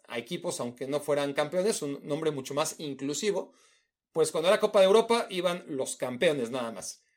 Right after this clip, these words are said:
Y cuando cambió a Liga de Campeones, empezaron a ir los subcampeones y luego los terceros y cuartos de las grandes ligas hasta llegar a donde estamos. Todavía hubo un momento en la Champions League, antes de este formato, en el que había dos fases de grupos.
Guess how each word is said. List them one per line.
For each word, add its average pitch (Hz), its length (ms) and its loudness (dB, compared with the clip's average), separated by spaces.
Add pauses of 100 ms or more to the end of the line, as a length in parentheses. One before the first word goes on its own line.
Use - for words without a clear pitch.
(240)
Y 165 220 -8
cuando 147 580 2
cambió 151 520 6
a 175 280 4
Liga 196 360 4
de 170 120 0
Campeones, 226 640 2 (240)
empezaron 151 480 -2
a 143 80 2
ir 165 120 2
los 139 160 0
subcampeones 180 800 -2
y 151 120 -10
luego 135 320 0
los 120 220 -6
terceros 131 460 -4
y 113 60 -10
cuartos 139 420 -2
de 113 80 -4
las 101 120 -6
grandes 123 260 -6
ligas 156 380 -4 (320)
hasta 131 500 -6
llegar 120 300 -4
a 151 80 0
donde 143 200 -2
estamos. 247 360 0 (160)
Todavía 240 300 12
hubo 240 360 12 (280)
un 202 180 -2
momento 214 600 2 (120)
en 135 120 -10
la 123 100 -8
Champions 160 380 -4
League, 190 320 -2
antes 135 360 -2
de 131 60 -4
este 135 160 -6
formato, 147 520 -4 (220)
en 147 180 -4
el 127 140 -4
que - 100 -4
había 139 320 4
dos 175 280 2
fases 156 340 -6
de 117 60 -4
grupos. - 440 -4